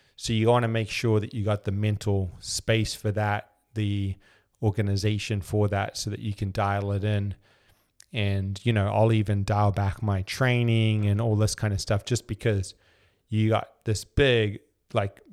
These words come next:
bun-, bundle of energy that's gonna go into this one thing. And you gotta make sure that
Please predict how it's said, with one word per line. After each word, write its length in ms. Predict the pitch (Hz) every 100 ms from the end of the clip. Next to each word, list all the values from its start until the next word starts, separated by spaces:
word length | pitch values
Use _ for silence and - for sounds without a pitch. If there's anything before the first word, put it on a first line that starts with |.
| 110 - _ 98
bun-, 380 | 120 113 143 156
bundle 480 | 98 117 127 113 104
of 100 | 104
energy 400 | 113 117 107 101
that's 220 | 110 117
gonna 200 | 117 104
go 200 | 98 104
into 180 | 101 98
this 240 | 95 -
one 300 | 104 107 98
thing. 420 | - 131 147 143 - _ _ _ _ _ _
And 460 | - 110 104 101 98
you 80 | 113
gotta 140 | 113
make 160 | 107 107
sure 260 | - 110
that 180 | 98 104